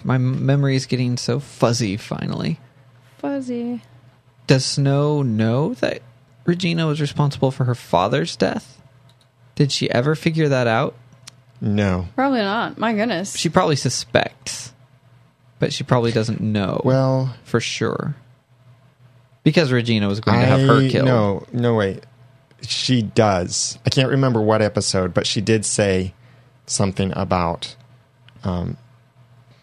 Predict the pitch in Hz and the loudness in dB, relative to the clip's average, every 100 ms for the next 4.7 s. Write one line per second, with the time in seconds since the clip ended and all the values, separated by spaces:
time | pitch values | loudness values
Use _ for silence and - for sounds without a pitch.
0 | _ _ _ - - 107 98 98 92 90 | _ _ _ -12 -4 -2 0 0 0 0
1 | 87 92 82 - - _ - - - 123 | -2 -2 -4 -8 -14 _ -8 -4 -6 -2
2 | 120 113 95 90 - 98 95 92 - 92 | 0 2 0 -2 -2 -4 -4 -6 -6 -6
3 | 92 - - _ _ _ - - 123 113 | -6 -10 -18 _ _ _ -4 2 2 4
4 | 131 117 92 104 98 95 | 4 4 2 2 2 0